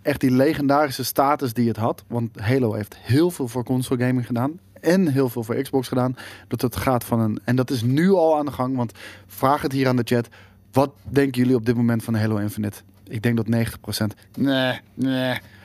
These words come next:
heeft, en dat verdient die franchise niet. En dan, dan blijft hij zo lang, wordt hij in leven gehouden en uitgemolken, dat het van legendarische status gaat naar, pff,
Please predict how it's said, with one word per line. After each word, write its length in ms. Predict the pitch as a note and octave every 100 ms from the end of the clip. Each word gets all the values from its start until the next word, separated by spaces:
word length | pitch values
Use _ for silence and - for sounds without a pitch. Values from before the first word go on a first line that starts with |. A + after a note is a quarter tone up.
| -
heeft, 340 | - B2+ B2 G#2+
en 300 | A#2 C3 B2+
dat 280 | - B2 C3+
verdient 220 | - C#3+
die 100 | D#3
franchise 420 | C#3 C3+ C3 A#2+
niet. 140 | C3 A#2+
En 180 | - B2+
dan, 260 | A#2+ A#2
dan 180 | A2+ A#2
blijft 220 | A#2+ A#2+
hij 100 | A#2+
zo 220 | G#2+ C3
lang, 240 | F#3+ F#3+ F3
wordt 140 | D3+
hij 100 | D#3
in 100 | C#3
leven 300 | C3+ D#3 D3
gehouden 340 | C#3+ C3 B2+ B2
en 60 | A#2
uitgemolken, 640 | B2 B2 B2+ A#2 A2+ - - -
dat 140 | - A2+
het 100 | A2
van 200 | A2 G#2
legendarische 560 | B2 D3 B2 A#2 A2+ A2
status 340 | A2+ G#2+ -
gaat 260 | - G#2 G2+
naar, 240 | G#2 G2+ - - - - -
pff, 540 | - - G1+ D#2 -